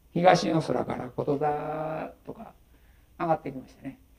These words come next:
えー、それから天の川もしっかり見えてますね。えー、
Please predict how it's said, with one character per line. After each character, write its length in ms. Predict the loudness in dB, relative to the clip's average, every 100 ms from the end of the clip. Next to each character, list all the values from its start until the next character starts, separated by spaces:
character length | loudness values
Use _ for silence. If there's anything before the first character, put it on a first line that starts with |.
| -20 -20 _ _ -20 -20 -20 -20 -20 -20 _ -20 -20 -20 -20 -20 -20 -20 -20 -20 -20 -20 -20 -20 -8
え 220 | -2 0 0
ー、 20 |
そ 60 | 0
れ 80 | 4
か 80 |
ら 140 | 6 6
天 180 | 8 8
の 100 | 10
川 200 | 8 6
も 120 | -2
し 120 | -2
っ 20 |
か 140 | 4 4
り 80 |
見 60 | 2
え 40 | -12
て 100 | -20
ま 100 | -8
す 80 | 2
ね。 320 | 2 2 -12 -20 -20 -20 -20 -20 -20 -8
え 1080 | -4 -2 -2 -4 -6 -8 -10 -14 -16 -16 -18
ー、 40 | -20